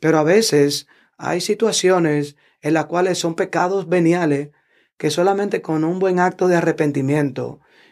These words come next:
y, eh, si es algo, digamos, que le quita la paz, que el enem-, el enemigo aprovecha para quitarle la paz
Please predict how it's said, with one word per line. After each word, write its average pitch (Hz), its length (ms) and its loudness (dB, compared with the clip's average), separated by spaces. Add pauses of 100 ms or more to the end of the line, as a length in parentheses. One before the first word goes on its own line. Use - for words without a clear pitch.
(120)
y, 131 720 -4 (680)
eh, 135 240 -2
si 139 420 2
es 147 340 0
algo, 170 240 2
digamos, 165 400 2
que 151 180 2
le 139 160 -2
quita 180 300 -4
la 175 180 -2
paz, - 460 0
que 123 140 -6
el 123 80 -4
enem-, 123 460 -6
el - 80 -4
enemigo 139 360 -2
aprovecha 165 420 0
para 170 140 -2
quitarle 156 320 0
la 170 160 0
paz 175 260 0